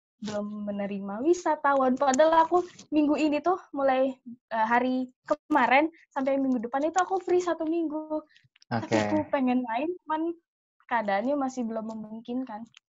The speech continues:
Speaker 2: Iya, iya, iya, iya. Dan kalau F S Shot nggak dapet nih, misalnya, kan ini masih diproses kan? Belum dapet kan ya? Atau udah dapet?
Speaker 1: Udah, tinggal
Speaker 2: Oh, udah dapet? Wih, hebat.
Speaker 1: Udah.
Speaker 2: <laughs> Nah, itu,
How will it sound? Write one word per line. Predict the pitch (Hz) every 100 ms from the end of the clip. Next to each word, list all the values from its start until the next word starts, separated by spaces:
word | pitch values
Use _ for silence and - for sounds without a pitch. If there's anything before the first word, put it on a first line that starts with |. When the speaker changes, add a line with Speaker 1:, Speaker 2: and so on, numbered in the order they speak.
| - -
Speaker 2:
Iya, | 110 104 98 98 -
iya, | 104 101 92
iya, | 85 92 80 64
iya. | - - - - - - - _
Dan | 147 156 160 165
kalau | 165 160 160 147
F | - 170
S | 180 165
Shot | - 196
nggak | 180 151
dapet | 135 135 151 160
nih, | 143 110
misalnya, | 110 107 107
kan | 110 151
ini | 185
masih | 175
diproses | 151 139 139 151 156
kan? | 107 110
Belum | 120 123 123
dapet | 135 143 -
kan | 156
ya? | 202 - _ _ _ _ _ _
Atau | - 131
udah | 127 135
dapet? | 143 220
Speaker 1:
Udah, | 220 233
tinggal | - 220
Speaker 2:
Oh, | 214
udah | 262 247
dapet? | 190 190 214 185
Wih, | 240 226 - - - - -
hebat. | - 139 131 127 160 156
Speaker 1:
Udah. | - - 190 -
Speaker 2:
<laughs> | - -
Nah, | 208
itu, | 220